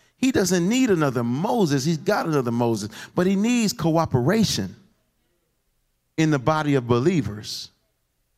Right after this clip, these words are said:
But in order for them to cooperate, they've got to see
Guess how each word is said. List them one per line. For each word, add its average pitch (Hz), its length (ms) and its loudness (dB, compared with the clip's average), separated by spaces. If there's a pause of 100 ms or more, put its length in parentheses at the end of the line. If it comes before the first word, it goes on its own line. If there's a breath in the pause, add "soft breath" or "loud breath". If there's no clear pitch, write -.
(720)
But 185 140 0
in 185 60 -2
order 208 180 2
for 196 120 0
them 185 120 0
to 170 60 -4
cooperate, 165 840 -2
they've 165 180 -2
got 156 280 -2
to 139 100 -2
see 151 720 -2